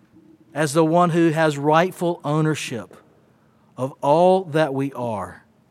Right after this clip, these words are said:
and all that we have. And Lord Jesus, our King of glory and King of grace, we trust you for your humble sacrifice upon the cross,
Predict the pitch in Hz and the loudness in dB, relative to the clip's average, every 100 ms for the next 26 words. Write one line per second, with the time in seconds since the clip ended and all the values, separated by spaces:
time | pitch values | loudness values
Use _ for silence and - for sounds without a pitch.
0 | _ _ _ _ _ _ 131 135 - 135 | _ _ _ _ _ _ -6 -6 -4 -2
1 | 135 127 131 117 113 107 107 98 92 _ | 0 0 -4 -8 -10 -10 -14 -16 -18 _
2 | _ _ _ _ _ _ _ _ _ - | _ _ _ _ _ _ _ _ _ -20
3 | - 165 180 190 190 139 196 196 185 - | -10 0 6 6 6 4 2 4 0 -2
4 | - 165 165 160 165 - - 196 190 185 | -2 4 6 4 0 -12 -4 0 0 -2
5 | 156 143 165 180 180 170 165 156 147 - | -4 -2 2 4 4 4 0 -2 -8 -6
6 | 170 160 135 151 156 151 127 - 156 147 | -4 -4 -4 -2 0 -2 -4 -8 -4 -2
7 | 147 - _ - - 180 175 - - 113 | -4 -8 _ -18 -4 0 0 -2 -8 -10
8 | 95 90 _ _ _ _ _ _ _ _ | -12 -16 _ _ _ _ _ _ _ _
9 | _ _ _ 135 131 127 - 180 170 160 | _ _ _ -6 -4 -4 0 0 2 -2
10 | - 160 151 156 127 - 127 120 - 131 | 0 0 0 -2 -6 -2 -2 -2 -8 -10
11 | - 151 139 131 - 165 143 113 - - | -4 -2 -2 -4 -8 -4 -2 -4 -6 -16
12 | - | -18